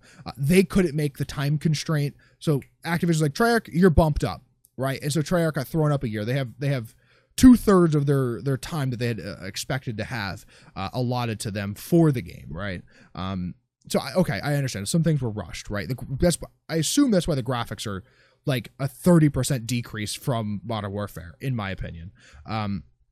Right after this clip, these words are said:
ah, man, I, I, it just won't, right? It's just one of those things where it's like, how long a grenade takes to throw is way more, like, instrumental to the way a game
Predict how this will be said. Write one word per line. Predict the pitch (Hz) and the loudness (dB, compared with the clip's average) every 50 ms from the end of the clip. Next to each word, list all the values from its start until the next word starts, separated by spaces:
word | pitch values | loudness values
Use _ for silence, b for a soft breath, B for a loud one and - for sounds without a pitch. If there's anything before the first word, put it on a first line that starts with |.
| _ _ _ _ _ _ _ _ _ - - _ _ _ _ | _ _ _ _ _ _ _ _ _ -20 -20 _ _ _ _
ah, | - - - 127 | -10 -8 -6 -4
man, | 131 139 143 151 139 117 107 | -2 0 0 0 -2 -4 -6
I, | - 127 131 120 127 156 156 | -6 -6 -4 -2 0 0 0
I, | 143 92 73 67 - b b b b b b | -2 -4 -8 -16 -20 b b b b b b
it | - 185 | 0 2
just | 196 185 151 | 2 2 0
won't, | 120 127 185 226 233 180 139 - | 0 2 4 4 4 2 2 0
right? | 151 160 170 - | -2 -2 0 0
It's | 185 196 185 | 0 0 0
just | 208 208 185 | 0 0 2
one | 190 196 202 | 2 2 2
of | 196 | 4
those | 196 180 147 - | 2 0 0 0
things | - 196 214 208 170 147 | 0 0 2 2 2 0
where | 143 139 135 127 113 101 | 0 -2 -2 -4 -6 -6
it's | 110 135 151 143 - - | -4 -2 -2 -2 -2 -2
like, | 156 143 131 120 - - b b b b - | -2 -2 -2 -4 -6 -10 b b b b -4
how | - 226 254 | 2 2 2
long | 277 247 202 185 202 220 220 | 4 4 2 2 2 2 2
a | |
grenade | 190 151 147 139 127 120 139 160 160 - | 0 0 0 0 0 0 0 -2 -2 -2
takes | 160 165 160 - | -4 -4 -4 -4
to | - 147 | -8 -8
throw | - - - - 104 92 92 113 156 190 b b b b b - | -10 -10 -10 -8 -6 -4 -2 -2 -2 -2 b b b b b 2
is | 165 175 151 135 117 101 107 107 107 | 2 4 4 2 0 -4 -8 -8 -4
way | 107 123 135 165 190 214 240 | 0 2 2 2 2 4 2
more, | 220 185 147 139 135 135 143 147 147 151 156 151 - _ _ _ _ _ _ _ _ _ _ _ _ _ _ _ _ _ _ _ _ _ | 4 4 4 4 4 4 4 4 4 2 0 -2 -6 _ _ _ _ _ _ _ _ _ _ _ _ _ _ _ _ _ _ _ _ _
like, | 135 143 135 120 - - | -6 -4 -4 -4 -6 -2
instrumental | - 185 190 180 - - 175 135 123 139 156 196 180 170 | 0 0 0 0 0 0 0 0 0 0 0 0 0 0
to | - 160 | 0 0
the | 139 135 | 0 0
way | 127 135 147 | 0 0 0
a | 131 | 0
game | 117 110 98 107 104 113 127 139 135 107 | -2 -4 -6 -6 -4 -2 -2 -2 -4 -6